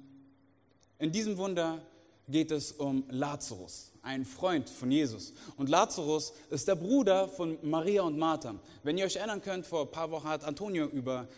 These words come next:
genau diese beiden Schwestern gepredigt. Maria ist die eine, die zu den Füßen von Jesus sitzt und ihm, ähm, ja, zuhört, seinen Worten lauscht.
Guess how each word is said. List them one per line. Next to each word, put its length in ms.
genau 220
diese 180
beiden 220
Schwestern 320
gepredigt. 680
Maria 400
ist 140
die 100
eine, 320
die 180
zu 140
den 100
Füßen 380
von 160
Jesus 480
sitzt 440
und 120
ihm, 300
ähm, 180
ja, 160
zuhört, 480
seinen 240
Worten 320
lauscht. 460